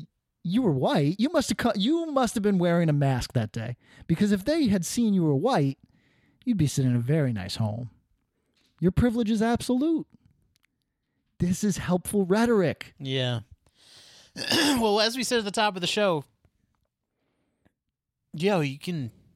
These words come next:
Speaker 2: you can, you can believe all that if you'd like.
Speaker 1: It's, I
Speaker 2: Like,
Speaker 1: think it's
Speaker 2: that's,
Speaker 1: lit.
Speaker 2: like, that's very dope. Like, I, like, I have,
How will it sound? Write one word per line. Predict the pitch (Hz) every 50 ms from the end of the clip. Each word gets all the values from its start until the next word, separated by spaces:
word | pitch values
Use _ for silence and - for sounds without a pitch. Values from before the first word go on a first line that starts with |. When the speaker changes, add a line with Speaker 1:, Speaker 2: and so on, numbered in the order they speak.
| _ _ _ _ _ _ _ _ _ _ _
Speaker 2:
you | 131 120 110
can, | - 151 151 139 117 -
you | 113 104
can | - 143 135 123
believe | 104 104 101 98 110 123 120
all | 107 98 98
that | 98 104 110
if | 120 - -
you'd | 98 95 87
like. | 107 110 123 123 - _ _ _ - -
Speaker 1:
It's, | 160 165 - - 190
I | - 196 170 160
Speaker 2:
Like, | - 160
Speaker 1:
think | 262 220
it's | 180 151
Speaker 2:
that's, | 143 165
Speaker 1:
lit. | 180 226 262 170 131 - - _ _
Speaker 2:
like, | 151 139 127
that's | 151 156 147
very | 143 156 156 151 139
dope. | 131 156 151 117
Like, | 120 113 104
I, | 127 123 127 127 123 120 -
like, | 123 123 107 - - _
I | 127 127
have, | 120 135 131 117 113 -